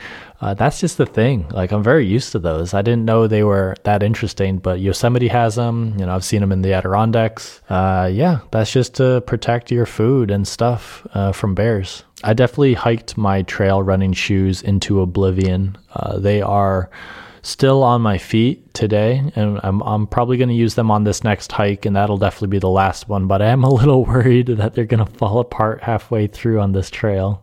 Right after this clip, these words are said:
They work so well. I'm definitely gonna get another pair of the same exact type. It was really nice having my mini Jetboil. This is new. Uh, I've had Jetboils before, like the Iceland hike and, uh, Chokakira,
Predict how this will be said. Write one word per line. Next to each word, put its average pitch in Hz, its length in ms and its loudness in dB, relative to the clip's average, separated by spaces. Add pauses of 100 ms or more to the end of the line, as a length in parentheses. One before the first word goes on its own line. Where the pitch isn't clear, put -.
(120)
They 143 140 4
work 123 320 0
so 107 280 0
well. 95 320 0
I'm 113 180 2
definitely 113 320 0
gonna 98 240 0
get 92 480 0
another 92 440 2
pair 92 300 0
of 90 100 -2
the 90 140 0
same 90 320 0
exact 90 420 -2
type. 85 340 -4 (180)
It 127 40 -2
was 120 180 2
really 123 280 4
nice 117 260 0
having 107 340 2
my 101 200 2
mini 101 340 4
Jetboil. 110 720 2
This 104 220 -2
is 107 160 -2
new. 107 320 2 (460)
Uh, 107 260 -4
I've 107 200 0
had 117 260 2
Jetboils 107 640 2
before, 104 440 0
like 98 220 0
the - 120 -6
Iceland 98 440 0
hike - 640 -4
and, 95 240 -2
uh, 95 140 0
Chokakira, 101 880 0